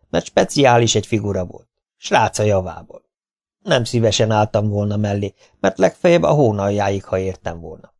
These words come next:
Tizenhárom éves korára száznyolcvanöt centi magas volt a kis drágám, és ehhez sokat mondok, ha ötven kiló. Égigérő termet, negyvennégyes láb,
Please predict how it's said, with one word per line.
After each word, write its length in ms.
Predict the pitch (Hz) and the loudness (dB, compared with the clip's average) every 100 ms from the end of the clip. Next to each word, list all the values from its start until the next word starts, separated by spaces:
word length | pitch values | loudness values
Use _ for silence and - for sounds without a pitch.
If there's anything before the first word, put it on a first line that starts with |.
| _ _ _ _ _ _ _ _ - | _ _ _ _ _ _ _ _ 0
Tizenhárom 720 | 113 120 113 117 120 120 117 | 2 4 4 4 4 4 4
éves 300 | 117 117 117 | 4 4 2
korára 520 | - 117 117 117 - | 0 4 4 4 0
száznyolcvanöt 880 | - 101 104 110 110 107 117 113 107 | 0 0 2 2 0 0 0 0 0
centi 300 | - 110 - | 2 0 2
magas 360 | 110 110 107 104 | 2 2 2 0
volt 260 | 110 107 117 | 0 0 0
a 60 | |
kis 240 | - 110 107 | -2 -2 0
drágám, 480 | 107 104 107 107 _ - | -2 -2 -4 -6 _ -8
és 220 | 180 - | -6 -2
ehhez 440 | 190 185 175 - | 2 4 2 -2
sokat 420 | - 143 127 120 117 | -4 -2 2 0 2
mondok, 340 | 110 107 - | 0 0 0
ha 160 | 101 98 | -2 -2
ötven 340 | - 90 87 | -4 -14 -14
kiló. 340 | - 85 - _ _ _ _ _ _ _ _ | -16 -18 -20 _ _ _ _ _ _ _ _
Égigérő 760 | - 202 190 165 147 143 127 117 | 0 4 6 4 2 4 4 2
termet, 540 | - 120 113 104 - - | 4 4 4 0 -4 -6
negyvennégyes 800 | 104 107 104 101 95 92 87 - | 0 2 2 0 -2 -4 -6 0
láb, 300 | 123 123 | 4 2